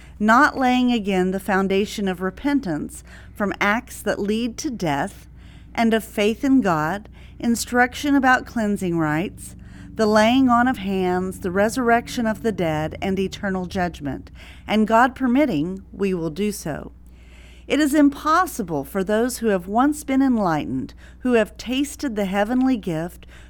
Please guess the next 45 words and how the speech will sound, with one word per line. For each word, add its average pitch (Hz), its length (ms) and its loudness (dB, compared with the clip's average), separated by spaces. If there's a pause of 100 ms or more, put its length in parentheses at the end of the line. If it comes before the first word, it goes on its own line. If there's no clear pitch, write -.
who 247 100 2
have 208 160 4
shared 269 540 0
in 269 100 4
the 262 100 2
Holy 240 340 0
Spirit, 165 560 -4 (360)
who 254 120 2
have 233 200 2
tasted 277 560 -2
the 196 80 2
goodness 277 640 0
of 202 140 -6
the 196 80 0
Word 214 300 -2
of 233 160 -4
God 170 360 0
and 185 180 -4
the 180 80 -4
powers 226 500 -2
of 202 120 -8
the 185 80 -8
coming 233 420 -2
age, 156 440 -4 (360)
and 233 200 2
who 247 160 2
have 208 240 2
fallen 254 480 4
away, 175 520 0 (360)
to 240 100 -4
be 226 120 0
brought 220 400 4
back 165 320 0
to 202 120 -6
repentance. 202 840 -4 (440)
To 233 100 -6
their 247 260 6
loss, 190 400 2
they 208 160 0
are 208 140 2
crucifying 175 840 -4
the 175 100 -6
Son 214 300 -2
of 214 140 -4
God 147 340 -2